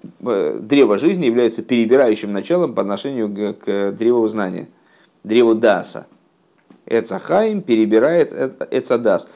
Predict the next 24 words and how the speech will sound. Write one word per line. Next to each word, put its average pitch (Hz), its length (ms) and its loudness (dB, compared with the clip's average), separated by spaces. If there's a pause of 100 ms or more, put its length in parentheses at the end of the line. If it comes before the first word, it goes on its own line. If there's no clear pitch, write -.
(240)
Как 156 200 6
это 123 140 0
продолжает, 120 680 4
развивает 107 520 0
нашу 110 240 -2
мысль? 104 320 -8 (400)
А, 82 260 -2
очень 139 240 -8
просто, 135 400 0 (300)
что - 160 -4
есть 165 440 4
Эц 156 360 2
Адас, 143 680 -2 (680)
это 110 280 2
дас 117 440 4
в - 80 -20
том 120 200 0
плане, 120 300 2
в - 40 -10
котором 107 420 0
он 101 80 -4
является 101 500 0
частью 92 760 -2
разума, 98 420 -2